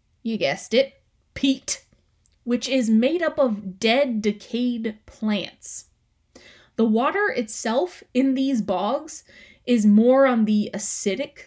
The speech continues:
side of the P H scale, and also replenishes water mostly through rainfall rather than a natural source.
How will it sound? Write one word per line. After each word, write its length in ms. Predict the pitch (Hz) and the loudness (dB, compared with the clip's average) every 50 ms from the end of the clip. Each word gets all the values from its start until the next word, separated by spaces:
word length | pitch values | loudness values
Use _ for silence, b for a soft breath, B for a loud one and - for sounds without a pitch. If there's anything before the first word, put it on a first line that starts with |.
| _ - | _ -14
side 500 | - - - 247 220 202 202 202 208 214 | -12 -6 -2 -2 0 0 0 0 0 0
of 180 | 202 - 185 - | -2 -2 -4 -6
the 80 | 196 | -8
P 300 | 190 - - - - - | -8 -8 -10 -12 -10 -10
H 180 | - - - - | -12 -12 -14 -16
scale, 420 | - - - 123 123 180 269 339 359 - _ _ _ _ _ B B B B B B B | -14 -12 -10 -8 -6 -6 -6 -8 -10 -14 _ _ _ _ _ B B B B B B B
and 160 | - 226 233 220 | -4 -4 -4 -4
also 520 | - 175 240 277 - - 392 370 349 339 | -2 0 0 0 0 0 0 0 0 -2
replenishes 880 | 294 262 254 247 226 220 - - 277 285 294 294 277 - 302 277 254 240 | -2 -2 0 0 -2 -4 -6 -6 -6 -4 -4 -6 -6 -4 -4 -2 -2 0
water 400 | 220 214 226 214 208 214 214 208 | 0 0 0 0 0 0 0 0
mostly 580 | 208 226 262 359 359 359 - - 349 330 320 | 2 2 4 2 2 0 -2 -4 -4 -4 -4
through 380 | 311 - 277 269 262 247 214 214 | -4 -4 -2 -2 -2 -2 -4 -6
rainfall 800 | - 202 214 233 247 240 220 - - 196 202 247 320 311 - _ | -4 -2 -2 0 0 -2 -2 -4 -4 -2 -2 -2 -4 -6 -10 _
rather 400 | - 196 208 208 202 208 202 202 | -6 -4 -4 -2 -2 -2 -4 -4
than 260 | 190 202 208 202 196 | -4 -4 -4 -4 -6
a 60 | 190 190 | -8 -10
natural 600 | 196 180 165 185 185 - - - 190 180 190 214 | -10 -10 -12 -12 -14 -14 -12 -10 -8 -8 -8 -8
source. 540 | - - - 202 226 320 415 - - - | -8 -8 -6 -4 -4 -4 -4 -8 -12 -16